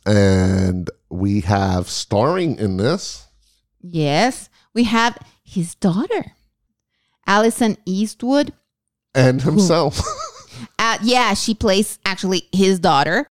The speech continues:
Speaker 2: We have a lot of Latin guys that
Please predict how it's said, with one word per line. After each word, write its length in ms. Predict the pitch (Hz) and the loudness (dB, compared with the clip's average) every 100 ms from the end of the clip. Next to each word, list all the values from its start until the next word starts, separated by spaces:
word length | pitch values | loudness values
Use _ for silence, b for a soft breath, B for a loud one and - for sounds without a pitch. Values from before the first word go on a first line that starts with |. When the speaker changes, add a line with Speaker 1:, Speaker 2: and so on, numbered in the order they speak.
| _ _ - | _ _ -6
Speaker 2:
We 360 | 220 262 302 | 0 2 2
have 540 | 294 - 294 285 285 - _ _ | 0 -2 0 2 0 -2 _ _
a 120 | 226 | 0
lot 420 | 220 220 226 233 240 | 2 2 4 4 4
of 120 | 226 | 0
Latin 460 | 220 196 196 190 165 | -2 -2 -2 -2 0
guys 720 | 160 143 151 233 - - - _ _ _ _ _ _ _ | 0 0 0 -2 -6 -12 -16 _ _ _ _ _ _ _
that 320 | 196 165 160 | 0 2 0